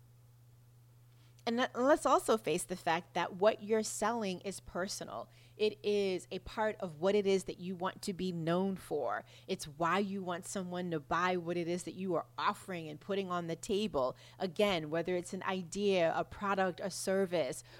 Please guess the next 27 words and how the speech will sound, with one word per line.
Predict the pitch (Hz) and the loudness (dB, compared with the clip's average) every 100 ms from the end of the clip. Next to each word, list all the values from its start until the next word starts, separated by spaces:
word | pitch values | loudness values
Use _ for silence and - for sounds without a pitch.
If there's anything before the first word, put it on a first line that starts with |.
| - | -4
or | 190 | -2
you | 185 202 190 | 0 6 8
are, | 175 | 8
you | 175 202 | 8 0
know, | 180 160 147 | 2 2 0
vying | 143 175 208 202 196 | 0 4 4 2 -2
for | - 190 190 185 | -2 0 2 2
a | 190 | -2
position, | - 165 175 233 - 160 143 - - - - | -6 -6 -4 -4 -2 -2 -2 -10 -18 -4 0
um, | 277 262 208 208 | 4 6 6 6
or | 220 | 4
looking | 208 185 247 262 | 4 4 2 0
for | 208 202 | 2 2
investment | 220 196 214 - 233 170 | 2 4 4 4 -4 -4
dollars. | 165 143 170 180 | 0 0 -2 -4
It | |
could | 247 269 | -6 -4
be | 277 254 | -4 -4
any | 254 | -2
number | 240 220 262 269 | -2 -2 -2 -2
of | 180 | -4
things, | - - 143 131 - - - | -6 -8 -8 -10 -14 -20 -6
but | - 247 | 2 2
it's | 247 - | 2 -4
personal | - 247 262 - 233 170 | 0 4 4 2 0 -2
to | - 175 | -4 -4
you. | 131 90 101 - | -4 -4 -6 -10